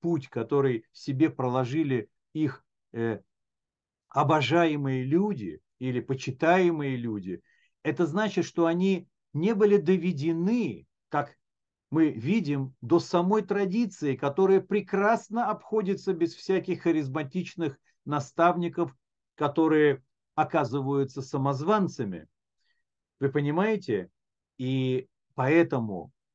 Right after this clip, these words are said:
э, мерилом, мерилом, которое должно быть в такой ситуации, это чувствовать, что этот человек ведет тебя ко Всевышнему.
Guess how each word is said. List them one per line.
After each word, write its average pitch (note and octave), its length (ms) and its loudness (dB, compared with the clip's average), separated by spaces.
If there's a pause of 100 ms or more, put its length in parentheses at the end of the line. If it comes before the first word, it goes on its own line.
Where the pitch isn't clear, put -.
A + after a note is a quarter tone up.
(520)
э, B2+ 300 -8
мерилом, C#3+ 920 0 (380)
мерилом, C3 760 0 (200)
которое C#3+ 560 2
должно C3 520 -2
быть C3 320 -2
в - 80 -20
такой C3 340 -4
ситуации, B2 920 -4 (480)
это D3 240 0
чувствовать, C#3 720 -4
что - 200 -6
этот C#3+ 360 -4
человек C#3 600 -2
ведет A#2+ 420 -4
тебя A#2+ 320 -4
ко B2 160 -6
Всевышнему. A#2+ 920 -8